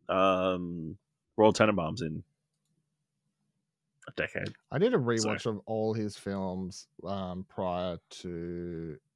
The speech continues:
Speaker 2: I guess it would have been Grand Budapest. Yeah, it probably was just before Grand Budapest. I think I did a rewatch at that point.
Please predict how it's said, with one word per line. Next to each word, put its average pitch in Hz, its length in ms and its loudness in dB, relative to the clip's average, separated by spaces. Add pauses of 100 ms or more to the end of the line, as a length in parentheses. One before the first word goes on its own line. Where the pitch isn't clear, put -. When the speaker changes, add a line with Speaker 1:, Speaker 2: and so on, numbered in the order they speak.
Speaker 2:
I 98 40 -8
guess 95 280 -6
it 143 40 -4
would 151 140 -2
have 165 100 -4
been 170 200 -2
Grand 160 340 -2
Budapest. 160 500 -6
Yeah, 98 80 -2
it 64 120 -8
probably 139 200 2
was 104 200 -2
just - 220 -10
before 87 220 -6
Grand 87 280 -6
Budapest. - 460 -12
I - 60 -6
think - 180 -8 (140)
I 101 120 -6
did 95 120 0
a 90 40 0
rewatch 87 400 -2 (280)
at 92 120 -8
that 90 180 -4
point. 80 260 -10